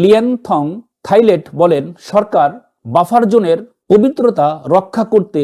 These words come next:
ব্যর্থ হলে আবারও কঠোর পদক্ষেপ নেওয়া হবে।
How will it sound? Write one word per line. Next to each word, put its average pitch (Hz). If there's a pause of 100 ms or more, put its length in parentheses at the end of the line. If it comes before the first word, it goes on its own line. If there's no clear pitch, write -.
(140)
ব্যর্থ 185 (120)
হলে 151 (320)
আবারও 175 (420)
কঠোর 175 (180)
পদক্ষেপ 170 (280)
নেওয়া 147
হবে। 98